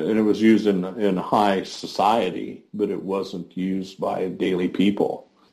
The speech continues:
And so when, when that happened, and, and not to mention the diaspora, you know, when, when they exiled the, the, the best and brightest to Babylon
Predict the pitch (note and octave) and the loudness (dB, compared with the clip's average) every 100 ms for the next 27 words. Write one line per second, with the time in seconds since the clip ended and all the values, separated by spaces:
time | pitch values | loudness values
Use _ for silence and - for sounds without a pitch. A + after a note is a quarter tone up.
0 | _ - G#2 G2+ - G#2+ G2 G2+ G#2+ G#2+ | _ 0 4 4 6 8 8 6 6 4
1 | G2+ A2 A#2 G#2 F2+ - F#2 E2+ G#2+ G2 | 4 4 4 4 2 2 0 2 4 4
2 | D2 G2+ G2+ G2 - F2+ F#2+ F#2+ - F2+ | 4 4 4 2 0 -2 0 -2 -8 -6
3 | F#2 F#2 F2+ F2+ G2 A#2 - - B1 C2+ | -4 0 0 2 2 0 -2 -10 -8 -8
4 | D2+ E2+ F2 F2 G#2+ G#2+ F#2+ F2 E2+ G#2+ | -8 -8 -8 -6 2 2 4 0 2 4
5 | G#2+ A2+ A#2 G2+ F#2+ F2+ E2+ - - - | 4 6 4 4 2 -2 -4 -4 -12 -18
6 | - A#2 G2 F#2 E2 F#2 E2 G#2 G#2+ - | -14 -4 -2 -2 -4 -6 -2 4 4 4
7 | - F2+ F#2+ G#2 A#2 G#2 - - G2 F2+ | 0 0 4 6 6 4 2 -8 -10 -10
8 | D#2+ D#2 A2 C3+ G#2+ F2+ E2 G1+ - | -10 -4 0 2 2 2 -4 -10 -16